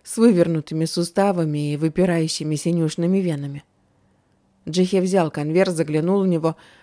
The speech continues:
а затем впился своими глазами в Чонгука. «У меня есть долги. Оплатить надо, иначе прибьют». «И когда же ты успел их нахвататься?»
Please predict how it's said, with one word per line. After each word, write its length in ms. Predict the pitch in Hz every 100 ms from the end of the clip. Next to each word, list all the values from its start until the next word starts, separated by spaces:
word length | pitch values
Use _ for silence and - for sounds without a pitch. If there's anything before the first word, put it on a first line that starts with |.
| _
а 100 | 156
затем 380 | 170 165 180 170
впился 640 | - _ - 214 190 160
своими 400 | - 160 160 160
глазами 440 | 165 170 185 180
в 60 | 175
Чонгука. 520 | 190 185 165 143 143 _ _ _ _ _ _ _ _ _ _ _ _ _ _ _ _ _ _ _ _ - _ -
«У 80 | 160
меня 200 | 196 214
есть 260 | 220 220
долги. 480 | 196 247 113 160 - - _ _ _
Оплатить 500 | - - 254 247 214
надо, 300 | 156 143 139
иначе 300 | 156 160 156
прибьют». 540 | 180 208 208 151 135 - _ _ _ _ _ _ _ _ _ _ _
«И 240 | 220 226
когда 360 | 208 220 208 202
же 140 | 196
ты 120 | 196 214
успел 380 | 233 - 202
их 120 | 185 196
нахвататься?» 760 | 202 226 262 269 143 - 160